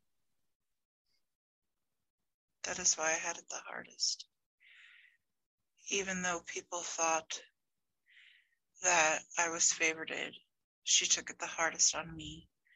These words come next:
because I had the most to unlock. Because my job here is higher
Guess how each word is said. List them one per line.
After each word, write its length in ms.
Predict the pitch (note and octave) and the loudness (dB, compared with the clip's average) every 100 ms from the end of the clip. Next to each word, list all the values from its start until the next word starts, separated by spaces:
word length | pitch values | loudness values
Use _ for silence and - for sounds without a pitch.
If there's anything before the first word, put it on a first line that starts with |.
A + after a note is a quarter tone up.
| - _ _ - | -20 _ _ -8
because 320 | E3+ F3 D#3 | -2 0 2
I 80 | D#3 | 2
had 400 | D#3+ D3+ D3 - - _ _ _ _ _ - | 4 2 2 -2 -12 _ _ _ _ _ -10
the 100 | E3+ | -2
most 420 | E3 D3 - - | 2 4 6 4
to 100 | - - | 2 -4
unlock. 400 | D#3+ D3 C3 - - _ - _ _ _ _ _ _ _ _ _ _ _ _ _ _ _ _ _ _ _ _ _ _ _ _ _ _ _ _ _ _ _ _ _ _ - - - - _ | -10 -8 -8 -10 -18 _ -20 _ _ _ _ _ _ _ _ _ _ _ _ _ _ _ _ _ _ _ _ _ _ _ _ _ _ _ _ _ _ _ _ _ _ -20 -20 -20 -20 _
Because 560 | - F3 - - - - - - - _ _ _ _ _ _ - | -4 -2 -4 2 2 2 -2 -18 -20 _ _ _ _ _ _ -12
my 360 | F3+ E3+ E3 E3+ | -4 -2 -2 -2
job 320 | - E3+ D#3 D#3 - | -2 0 0 -2 -8
here 380 | E3 E3 D#3 E3 _ _ _ _ _ - - | -6 -4 -4 -10 _ _ _ _ _ -12 2
is 140 | - | 4
higher 480 | - D#3+ D#3+ D#3+ D#3+ | 4 2 2 -2 -8